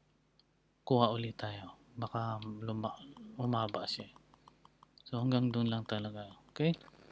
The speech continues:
Tapos, add pa rin ng music hanggang sa dulo. Yan. Bali, isang music lang nilagay ko para hindi kayo manawa.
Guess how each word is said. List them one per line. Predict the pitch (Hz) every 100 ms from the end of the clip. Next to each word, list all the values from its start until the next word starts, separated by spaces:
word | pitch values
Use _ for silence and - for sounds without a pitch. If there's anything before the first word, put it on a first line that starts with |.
| - - - -
Tapos, | 175 175 180 180 - -
add | 160 151
pa | 156 143
rin | 151 160 170 175 156
ng |
music | 147 143 143 139 151 165 196 - - - - _ _ _ _ - - _ _ - -
hanggang | 131 131 135 135 131
sa | 131 123
dulo. | 123 117 113 113 127 170 - - - - - - _ _ _ _ _ _ _ _ _ _ _ -
Yan. | 117 101 107 170
Bali, | 131 147 156 139 156
isang | - 156
music | 151 147 131 139 135
lang | 131 131
nilagay | 127 123 117 113
ko | 120 113
para | 123 127 131
hindi | 135 127 127
kayo | 127 123
manawa. | 120 113 107 101 101 -